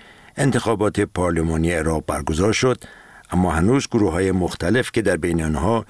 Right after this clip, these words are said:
گروه‌های شیعهٔ تحت نفوذ جمهوری اسلامی نیز دیده می‌شوند، به جمع‌بندی برای انتخاب دولت آینده نرسیدند. از سوی دیگر، صبح پنجشنبه، اطلاعیه‌ای در روزنامهٔ رسمی دولت عراق منتشر شد که در آن گفته می‌شد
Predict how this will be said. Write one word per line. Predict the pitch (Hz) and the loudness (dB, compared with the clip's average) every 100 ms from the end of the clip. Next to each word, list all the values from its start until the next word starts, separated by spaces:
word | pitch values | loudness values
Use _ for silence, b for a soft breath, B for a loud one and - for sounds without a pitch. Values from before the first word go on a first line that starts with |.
| B B B | B B B
گروه‌های | - 123 98 113 107 | 0 2 2 2 2
شیعهٔ | 95 - 95 87 95 | 0 -2 0 2 2
تحت | 87 90 78 | 0 -2 -2
نفوذ | 87 85 - 139 | -2 0 0 0
جمهوری | 120 98 85 71 82 | 0 0 0 0 -2
اسلامی | 78 - 98 117 127 | -2 -2 0 2 2
نیز | 82 69 | 0 -4
دیده | 76 71 | -8 -8
می‌شوند، | 71 - 87 98 101 92 B B B | -4 -2 0 2 0 -4 B B B
به | - | 0
جمع‌بندی | 190 104 87 80 85 82 120 | 2 2 0 -4 -2 0 0
برای | 98 92 87 | 0 0 0
انتخاب | 87 80 - 107 117 | 0 -2 -2 -2 0
دولت | 101 87 82 - | 0 0 -2 -2
آینده | 90 82 73 78 82 | -2 -2 0 -2 0
نرسیدند. | 107 85 76 - - 57 - - B B B B B B B B B B B B - - - | 0 0 -2 -6 -10 -14 -18 -20 B B B B B B B B B B B B -20 -20 -2
از | 127 | 0
سوی | - 180 | 2 2
دیگر، | 139 123 143 | 2 2 0
صبح | 143 139 143 | 0 0 0
پنجشنبه، | 117 110 101 101 101 135 | 0 0 0 0 0 0
اطلاعیه‌ای | 127 110 104 92 92 131 | 0 0 2 2 2 2
در | 117 104 | 2 0
روزنامهٔ | 95 82 90 90 110 | 0 0 0 2 2
رسمی | 104 95 - 127 | 2 -2 0 0
دولت | 127 95 87 - | 2 2 0 -2
عراق | 76 80 101 | -2 0 2
منتشر | 123 113 120 113 117 | 2 2 0 0 0
شد | 131 - | 0 0
که | 101 | -2
در | 87 87 | 0 0
آن | 92 | 0
گفته | 76 - 101 | -2 -2 0
می‌شد | 127 113 131 | 2 2 2